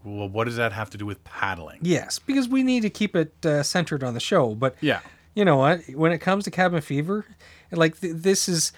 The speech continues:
Speaker 2: well, when you're out paddling, like, for you, you're deep into photography and, and stuff like that. So there's one of these, uh, documentaries is on,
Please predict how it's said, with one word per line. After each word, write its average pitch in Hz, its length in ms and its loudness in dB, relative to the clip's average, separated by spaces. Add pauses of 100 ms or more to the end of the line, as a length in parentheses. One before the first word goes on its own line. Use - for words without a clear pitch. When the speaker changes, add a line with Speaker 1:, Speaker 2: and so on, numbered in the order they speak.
(200)
Speaker 2:
well, 139 220 0
when 160 180 0
you're 160 160 2
out 156 140 -4
paddling, 127 420 -2
like, 123 240 -4
for - 160 -6
you, 147 220 4
you're 131 340 0
deep 139 340 -4
into 127 160 -4
photography 123 840 -4
and, 120 200 -6
and 120 460 -6
stuff - 260 -4
like 123 120 -4
that. 131 240 0
So 139 280 0
there's 143 460 -2
one 120 160 -2
of 120 80 -4
these, 127 320 -4
uh, 123 240 2
documentaries 127 720 -4
is 123 200 -4
on, 123 300 -2